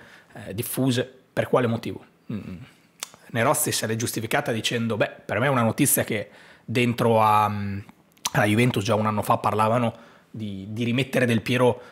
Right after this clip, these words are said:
all'interno della società." Allora pubblichiamo quell'articolino. Dall'intercettazione è venuto fuori che già l'anno scorso si parlava di rimettere Del Piero dentro la società nella conversazione tra Agnelli e, ed Elkan.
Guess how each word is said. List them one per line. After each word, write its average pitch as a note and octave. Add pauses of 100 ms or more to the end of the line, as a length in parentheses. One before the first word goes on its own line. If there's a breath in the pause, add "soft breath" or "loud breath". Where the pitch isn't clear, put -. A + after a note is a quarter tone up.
(160 loud breath)
all'interno A#2+
della A#2
società." - (800)
Allora F#3
pubblichiamo A#2
quell'articolino. A#2+ (880 loud breath)
Dall'intercettazione B2
è -
venuto C#3
fuori F#3
che - (100)
già D3
l'anno D#3+
scorso G3+
si E3+
parlava E3
di E3
rimettere D#3
Del F3
Piero D3
dentro D3
la C3+
società -
nella D#3+
conversazione C3+
tra C3+
Agnelli A#2
e, G#2+
ed A2+
Elkan. -